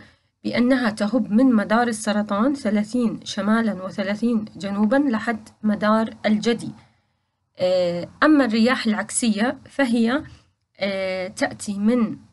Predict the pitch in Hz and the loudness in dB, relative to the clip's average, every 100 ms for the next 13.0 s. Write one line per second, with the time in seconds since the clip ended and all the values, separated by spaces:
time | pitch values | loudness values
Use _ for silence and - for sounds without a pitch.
0 | _ - 190 185 190 185 240 202 - - | _ -4 -4 -2 -4 0 2 0 -4 -18
1 | _ 185 185 175 170 - 220 226 220 262 | _ -6 -2 -2 -2 0 0 -2 -4 -2
2 | 269 262 226 214 214 208 208 208 190 156 | -2 0 2 2 2 0 0 0 0 -2
3 | - _ 180 240 254 240 302 - - _ | -8 _ 0 2 4 2 -2 -6 -20 _
4 | _ 220 175 254 262 196 185 - 214 - | _ -4 0 0 0 -4 -8 -12 -8 -2
5 | 226 185 156 - _ _ 180 180 175 170 | -2 -2 -6 -12 _ _ -6 -4 -4 -6
6 | 170 - - 196 214 196 190 190 180 156 | -8 -12 -8 0 0 0 -2 -2 -2 -2
7 | 202 226 220 233 226 302 - - _ _ | 2 4 4 2 2 0 -2 -16 _ _
8 | 196 180 262 - 208 208 - - 247 254 | -8 0 0 0 -2 -6 -14 -6 -2 0
9 | 262 269 - 226 202 180 165 156 165 - | 0 -2 -4 0 0 -2 -8 -10 -14 -8
10 | 320 233 190 180 - 196 185 196 190 190 | -2 0 -2 -6 -12 -10 -8 -6 -6 -8
11 | - 202 214 254 247 208 214 - 247 277 | -6 0 2 2 0 -4 -4 -2 0 0
12 | 320 214 254 285 220 208 208 262 277 311 | 0 0 2 2 0 -2 -2 0 2 0